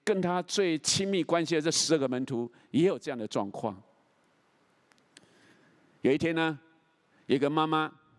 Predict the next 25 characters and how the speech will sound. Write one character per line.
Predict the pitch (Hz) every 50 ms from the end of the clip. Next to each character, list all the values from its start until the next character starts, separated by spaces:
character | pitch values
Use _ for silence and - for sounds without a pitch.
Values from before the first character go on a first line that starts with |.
| _ _ _ _ _ _ _ _ _ _ _ _ _ _ _
来 | - 117 131
找 | 135 - 98 95
耶 | 107 113 113
稣， | 107 - - 107 101 101 107 - _ _ _ _
这 | - -
个 | 185 180
妈 | 175 180 180 175
妈 | 175 175 175 175 - - _ _ _ _ -
是 | - - - 170 147 135 - -
耶 | - 160 156 160 165
稣 | 151 - - 147 147 147 147 135 - - - _ _ _ _ _ _ _ _ _ _ _ _ _
十 | - - - - 165
二 |
个 | 165 151
门 | 143 139 135 135
徒 | - 131 131
当 | - 151 143 143
中 | 139 143 143 143 139
两 | 139 131 107
位 | 127 160 147
门 | 117 117 120 127
徒 | 120 123
的 | 110 110
妈 | 110 110
妈。 | 110 107 110 104 104